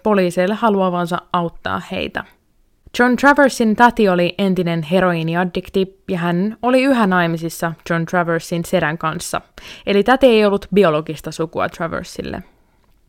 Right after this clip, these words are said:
Poliisi kyseenalaisti tädin motiivin ja kysyi tältä, miksi hän haluaisi auttaa poliisia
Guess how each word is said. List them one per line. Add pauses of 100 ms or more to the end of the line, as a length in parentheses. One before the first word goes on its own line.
(400)
Poliisi
kyseenalaisti
tädin (100)
motiivin
ja
kysyi
tältä,
miksi
hän
haluaisi
auttaa
poliisia